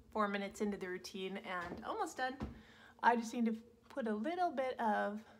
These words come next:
glitter, and I like to apply it with my finger, as my daughter Allie taught me how to do, so then you don't get the fallout of all that glitter underneath your eyelids.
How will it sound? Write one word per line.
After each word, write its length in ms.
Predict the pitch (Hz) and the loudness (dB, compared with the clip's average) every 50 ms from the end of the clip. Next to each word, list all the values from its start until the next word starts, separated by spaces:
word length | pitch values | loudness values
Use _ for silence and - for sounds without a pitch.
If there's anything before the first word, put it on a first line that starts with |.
| - - - _ - - - - - - - - - - - - - - | -20 -20 -20 _ -20 -20 -20 -20 -20 -20 -20 -20 -20 -20 -20 -20 -16 -6
glitter, 460 | - 214 196 190 208 233 262 240 226 - - - - 226 | -4 -4 -2 0 -2 -2 -2 -4 -8 -12 -20 -16 -6 -6
and 100 | 202 190 | -4 -2
I 80 | 190 | 0
like 200 | 190 196 214 214 | 0 0 0 0
to 100 | - 208 | -4 -6
apply 280 | 202 202 - 196 190 190 | -6 -4 -2 0 0 0
it 100 | 196 190 - | 0 -2 -4
with 280 | 202 196 190 185 180 - - - - - - - - - _ - - - - 220 | -6 -4 -4 -4 -6 -10 -20 -20 -20 -20 -20 -20 -20 -20 _ -20 -20 -14 -10 -8
my 300 | 190 180 170 170 180 185 190 - - - | -6 -6 -6 -6 -8 -10 -12 -16 -14 -14
finger, 400 | 180 175 170 175 190 285 339 330 - - - - - - 240 214 | -12 -10 -8 -6 -6 -6 -6 -6 -10 -20 -20 -20 -20 -16 -14 -14
as 140 | 180 - 208 | -10 -8 -6
my 160 | 190 190 185 | -4 -4 -4
daughter 340 | 180 185 175 180 180 175 - - | -4 -4 -4 -2 -2 -4 -2 -2
Allie 420 | 170 165 165 175 180 202 220 226 226 - - - - - - - - - - - | -2 -2 0 -2 -2 -4 -6 -6 -8 -14 -18 -20 -20 -20 -20 -20 -20 -20 -14 -2
taught 240 | 269 262 233 220 | 2 4 4 4
me 120 | 254 262 262 254 | 2 -2 0 0
how 120 | 226 214 | 2 2
to 100 | 214 208 | 2 -2
do, 460 | 202 214 196 196 214 277 349 392 320 285 - - | -2 -2 -2 0 0 0 0 -2 -4 -6 -10 -16
so 120 | - - 233 | -12 -10 -8
then 220 | 220 214 208 202 | -4 -4 -4 -2
you 80 | 202 208 | -2 -2
don't 220 | 202 190 196 202 | -2 -2 -4 -2
get 180 | - 196 180 - | -6 -8 -8 -8
the 80 | - | -12
fallout 600 | - - - 160 156 170 185 233 269 285 - - - - - - - - - - 220 | -8 0 0 2 2 2 0 0 0 -2 -4 -8 -18 -20 -20 -20 -20 -20 -14 -4 -2
of 260 | 190 180 175 175 - - | -2 -2 -2 -4 -6 -4
all 140 | 170 165 165 | -4 -4 -2
that 280 | 190 185 160 - 220 - - - - - - - - _ - | -2 -2 -4 -4 -6 -10 -18 -20 -20 -20 -20 -20 -20 _ -10
glitter 460 | - 202 185 170 180 185 208 262 277 - - - - - - - - | -6 -2 -2 0 2 2 2 0 -2 -4 -12 -18 -20 -20 -20 -8 -6
underneath 460 | 208 196 190 190 180 180 185 220 220 | -4 -4 -4 -4 -6 -8 -8 -10 -8
your 140 | 185 - - | -8 -8 -6
eyelids. 560 | - 180 175 190 220 - 247 - - - | -6 -8 -6 -6 -6 -6 -8 -10 -14 -18